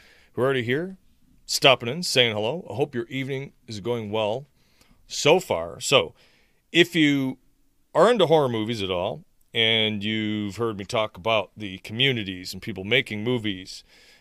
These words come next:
and coming up with new products and brands and enthusiasm for horror, there is probably no one that I really know who is getting involved with that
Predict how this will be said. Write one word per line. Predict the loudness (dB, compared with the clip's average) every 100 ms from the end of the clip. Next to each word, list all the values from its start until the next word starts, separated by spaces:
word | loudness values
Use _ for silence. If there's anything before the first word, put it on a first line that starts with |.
| _
and | -12
coming | 0 0 0
up | -4 -6
with | -6
new | -6
products | 0 2 2 -2 -12 -16
and | -2
brands | 2 4 2 -2 -12
and | -14
enthusiasm | -8 0 2 2 0 -2 -4 -12 -12
for | -4 -4
horror, | -4 0 2 0 -6 -20 _ -20 -20 -20 _ -2
there | 0 2
is | 0 -4 -10 _ _ -4
probably | 2 4 2
no | 0 2 2
one | 2 0
that | -4
I |
really | -4 -4 -4
know | -4 -6 -6 -8 -8
who | -6 -6 -6
is | -6 -6 -8
getting | -12 2 4 4 0
involved | -2 2 2 0
with | -6
that | -4 -4 -6